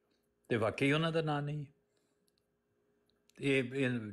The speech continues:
ਬੈਠੇ ਨੇ, ਉਹ ਵੀ ਨਹੀਂ ਕਹਿ ਰਹੇ ਕਿ ਨਾਂ ਹੈ। ਜਦੋਂ ਉਹ ਨਹੀਂ ਕਹਿ ਰਹੇ ਤਾਂ ਫਿਰ ਇਹ ਵੀ ਸਵਾਲ ਕੋਈ ਨਾ ਰਿਹਾ। ਤੀਸਰੀ ਗੱਲ ਇਹ ਹੋਈ ਵੀ ਇਸ ਤਾਰੀਫ ਦੇ ਵਿੱਚ ਨਾਮੁਕੰਮਲ ਹੈ, ਕੁਛ ਇਜ਼ਾਫਾ ਕਰਨਾ ਹੈ, ਕੋਈ ਚੀਜ਼ ਜ਼ਿਆਦਾ ਕਰਨੀ ਹੈ ਜਾਂ ਘੱਟ ਕਰਨੀ ਹੈ, ਤੇ ਉਹ ਕਹਿੰਦੇ ਨੇ ਵੀ ਨਹੀਂ।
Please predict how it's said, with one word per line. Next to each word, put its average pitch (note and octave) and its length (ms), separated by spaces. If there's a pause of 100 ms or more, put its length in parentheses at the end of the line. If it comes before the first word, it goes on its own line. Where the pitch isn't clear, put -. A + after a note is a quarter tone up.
(160)
ਬੈਠੇ A#2+ 360
ਨੇ, E3+ 120
ਉਹ D#3 120
ਵੀ F#3 120
ਨਹੀਂ F#3 120
ਕਹਿ D3+ 200
ਰਹੇ C#3 140
ਕਿ - 120
ਨਾਂ A2 260
ਹੈ। G2 400 (600)
ਜਦੋਂ C#3 200
ਉਹ D#3 80
ਨਹੀਂ F3 160
ਕਹਿ F3 200
ਰਹੇ E3 100
ਤਾਂ G#2 140
ਫਿਰ G2+ 120
ਇਹ A2 60
ਵੀ D3+ 100
ਸਵਾਲ C#3+ 260
ਕੋਈ C#3 200
ਨਾ C3+ 160
ਰਿਹਾ। B2 160 (1040)
ਤੀਸਰੀ F#3+ 380
ਗੱਲ G#3 300
ਇਹ G#3 120
ਹੋਈ G3 300
ਵੀ G#3 200
ਇਸ G3 300
ਤਾਰੀਫ E3 460
ਦੇ F#3+ 200
ਵਿੱਚ F#3 340 (320)
ਨਾਮੁਕੰਮਲ C#3 720
ਹੈ, G3 60
ਕੁਛ E3+ 280
ਇਜ਼ਾਫਾ A#2+ 400
ਕਰਨਾ F3+ 340
ਹੈ, F3+ 80
ਕੋਈ D#3+ 180
ਚੀਜ਼ C#3+ 400
ਜ਼ਿਆਦਾ A#2+ 300
ਕਰਨੀ D#3 440
ਹੈ D#3 60
ਜਾਂ C3+ 140 (100)
ਘੱਟ G#2 120
ਕਰਨੀ C#3 340
ਹੈ, D3+ 60
ਤੇ D3 100
ਉਹ B2 80
ਕਹਿੰਦੇ G2+ 260
ਨੇ A2+ 140
ਵੀ C#3 120
ਨਹੀਂ। C3 180